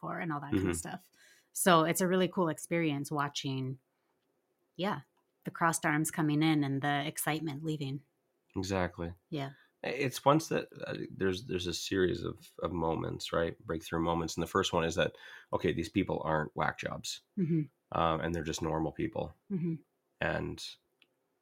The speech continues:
Speaker 2: and then later on, once we start really shining a light, whether it be at the cabin retreat or in the mentorship program, because we,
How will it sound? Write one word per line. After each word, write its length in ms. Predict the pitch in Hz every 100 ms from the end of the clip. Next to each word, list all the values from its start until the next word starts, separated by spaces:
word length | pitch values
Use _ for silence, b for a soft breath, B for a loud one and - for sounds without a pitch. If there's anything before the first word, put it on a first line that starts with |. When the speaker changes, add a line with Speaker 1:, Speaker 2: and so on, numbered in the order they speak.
| _ _
Speaker 2:
and 140 | 95 98
then 160 | 92
later 340 | 90 95 90 82
on, 300 | 85 80 78
once 280 | 87 95 -
we 80 |
start 300 | 90 85 82
really 220 | 78 82 78
shining 440 | - 80 80 76
a 40 |
light, 580 | 71 73 73 73 - - - _ _ _ -
whether 160 | 101
it 80 | 110
be 60 | 101
at 80 |
the 40 | -
cabin 300 | 101 98 98
retreat 240 | 87 92
or 40 | 85
in 60 |
the 60 | 80
mentorship 380 | 82 78 - -
program, 360 | 80 80 -
because 160 | - 78
we, 80 | -